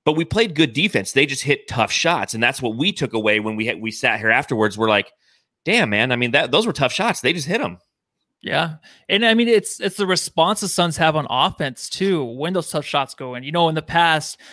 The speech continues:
Speaker 2: when those tough shots go in and the team comes back, or else, you know, they might take the lead late or just pull it close, the Suns might drift away, get down on themselves, you know, slump their shoulders and just kinda walk back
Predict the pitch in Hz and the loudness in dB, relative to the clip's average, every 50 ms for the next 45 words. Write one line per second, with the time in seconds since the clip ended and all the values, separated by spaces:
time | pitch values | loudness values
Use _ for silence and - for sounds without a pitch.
0 | - - _ - 151 165 170 175 160 - - 180 160 - - 156 151 - - - | -20 -20 _ -2 0 4 4 4 2 2 0 0 0 2 2 0 0 0 -2 0
1 | 151 151 156 160 160 151 147 131 - - 165 151 - - 156 147 131 143 147 147 | 0 2 2 2 0 -2 -6 -8 -6 -6 -6 -6 -4 -6 -6 -8 -4 -2 0 2
2 | 147 147 143 - - 143 143 139 - - - - - - _ _ - 170 160 147 | 2 2 0 -2 -2 -2 -2 -2 -2 -6 -18 -20 -20 -20 _ _ -4 -2 0 2
3 | 151 160 160 160 165 160 - 180 165 - 147 143 147 151 147 143 131 127 139 143 | 2 2 2 2 0 0 -2 -8 -6 -6 -4 -2 -2 -2 -2 -4 -2 0 2 2
4 | 147 147 143 143 123 120 127 135 135 131 - _ - 196 185 156 - - - - | 4 2 2 0 -2 -6 -6 -8 -10 -12 -10 _ -2 0 0 0 -2 -4 -4 2
5 | 143 165 196 170 139 139 - - - - - - - - _ _ _ - 165 - | 4 6 6 6 6 4 0 -4 -8 -8 -10 -16 -20 -20 _ _ _ -8 -6 -2
6 | - 214 220 190 185 185 180 156 143 160 151 - - 156 131 123 135 135 131 127 | 0 0 -2 2 2 0 0 2 -2 -6 -6 -6 -8 -10 -4 -2 0 0 0 0
7 | 123 123 113 117 - - 160 139 147 180 170 170 165 156 143 135 - - - 131 | -2 -6 -8 -10 -6 -6 -4 2 4 6 6 6 6 2 0 -4 -8 -6 -2 -2
8 | 117 117 107 127 127 131 131 - - 151 151 151 147 135 - - 147 143 139 139 | -2 -2 -4 -4 -6 -6 -4 0 0 0 2 2 0 0 2 4 6 6 8 6
9 | 135 135 131 131 127 123 127 117 123 127 - - 147 143 135 127 123 131 135 135 | 6 6 4 4 2 -2 -6 -8 -8 -12 -10 -10 -10 -8 -8 -8 -2 0 0 0
10 | 135 - - 139 131 135 - | 0 0 0 0 0 0 -2